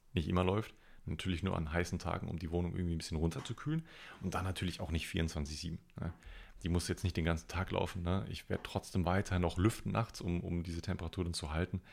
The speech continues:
Macht überhaupt keinen Sinn, ne? Die Klimaanlage dann auch, dann auch noch laufen zu lassen. Ich denke mal, im Endeffekt wird's an heißen Tagen, wird die, wird, wird die so sechs bis acht Stunden laufen.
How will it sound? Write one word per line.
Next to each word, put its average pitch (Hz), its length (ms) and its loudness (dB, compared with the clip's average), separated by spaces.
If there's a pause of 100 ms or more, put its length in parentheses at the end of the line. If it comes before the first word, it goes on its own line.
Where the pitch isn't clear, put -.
(380)
Macht - 180 -4
überhaupt 85 220 -4
keinen 76 140 -6
Sinn, 78 220 2 (260)
ne? - 100 -6
Die - 80 -6
Klimaanlage 80 540 0
dann 82 140 0
auch, 82 120 -2
dann 82 220 -2
auch 76 100 -4
noch 73 180 -10
laufen - 220 -2
zu - 160 -10
lassen. 78 260 0 (600)
Ich - 100 -4
denke 98 240 8
mal, 90 180 6
im 90 80 2
Endeffekt 92 420 0
wird's 90 180 -4
an 80 120 -4
heißen 82 300 0
Tagen, 80 400 2
wird 82 140 0
die, 82 200 0
wird, - 300 0
wird 76 120 0
die 80 40 -4
so 82 140 -2
sechs 73 320 -6
bis - 180 -8
acht 80 240 -6
Stunden 87 380 -4
laufen. 78 340 0